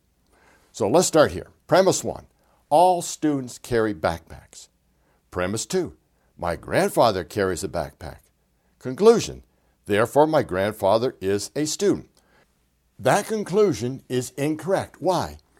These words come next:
'Cause premise one only refers to students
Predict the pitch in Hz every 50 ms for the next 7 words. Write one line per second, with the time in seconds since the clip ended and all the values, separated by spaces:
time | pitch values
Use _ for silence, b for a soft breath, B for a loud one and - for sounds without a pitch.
0 | b b b b b b - - 120 - - - - 170 190 208 202 180 - -
1 | 151 160 170 156 131 135 131 - 139 139 147 151 143 127 - - 135 131 127 -
2 | - - 165 151 - - - - - - 247 247 233 202 156 - - -